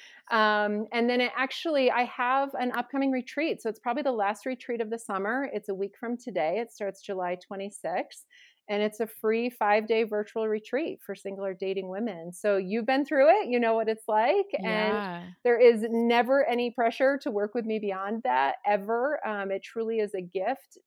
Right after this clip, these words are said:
Speaker 1: to all the souls out there wanting to explore and learn more about themselves. And,
Speaker 2: Mm-hmm.
Speaker 1: and of course, I always end up working with some folks, and,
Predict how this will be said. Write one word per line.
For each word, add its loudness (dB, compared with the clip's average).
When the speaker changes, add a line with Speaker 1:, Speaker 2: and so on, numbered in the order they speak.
Speaker 1:
to -2
all 0
the -10
souls -6
out -6
there -2
wanting -10
to 0
explore -4
and -4
learn -10
more -10
about -8
themselves. -6
And, -4
Speaker 2:
Mm-hmm. -14
Speaker 1:
and -8
of -12
course, 4
I 0
always 0
end -4
up -6
working -8
with -10
some -4
folks, -4
and, -8